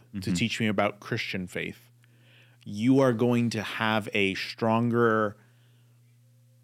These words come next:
Speaker 1: alignment with someone that you know personally rather than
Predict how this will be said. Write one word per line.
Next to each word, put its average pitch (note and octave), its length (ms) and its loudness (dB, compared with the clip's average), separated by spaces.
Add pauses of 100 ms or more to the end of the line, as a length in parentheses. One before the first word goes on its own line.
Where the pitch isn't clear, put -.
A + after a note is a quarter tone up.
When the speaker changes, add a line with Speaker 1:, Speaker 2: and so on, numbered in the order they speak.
(500)
Speaker 1:
alignment A2+ 1040 2 (300)
with G#2+ 300 -2
someone A2 500 0
that G2+ 180 0
you F#2+ 240 -4
know G2+ 800 0 (720)
personally A2+ 800 -2
rather G#2 540 0
than F#2 480 -4